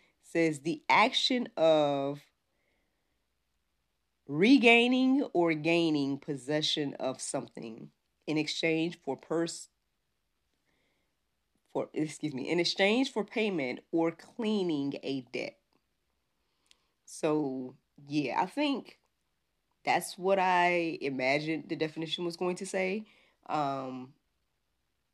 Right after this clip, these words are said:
but either way, but I, I like both of them, though. I like both of the definitions. They both fine with me. Um, yes, indeedy. So redemption. Redemption.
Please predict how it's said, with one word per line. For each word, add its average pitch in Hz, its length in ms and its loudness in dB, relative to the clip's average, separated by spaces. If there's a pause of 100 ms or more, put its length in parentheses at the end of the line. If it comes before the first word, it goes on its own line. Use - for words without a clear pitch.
(240)
but 170 140 -2
either 349 160 8
way, 127 180 -2
but - 240 -4
I, 85 100 -4
I - 40 -2
like 147 220 -4
both - 200 -10
of - 80 -12
them, 151 100 -14
though. 139 120 -12
I 156 60 -12
like 202 180 -14
both 190 140 -14
of - 60 -20
the 143 160 -14
definitions. 139 420 -14
They 139 120 -10
both 156 280 -14
fine 156 280 -6
with 139 160 -10
me. 143 280 -4 (340)
Um, 143 600 -2 (2000)
yes, 135 460 -6
indeedy. 131 540 -8
So 247 180 -4
redemption. 180 640 -4 (640)
Redemption. - 720 -12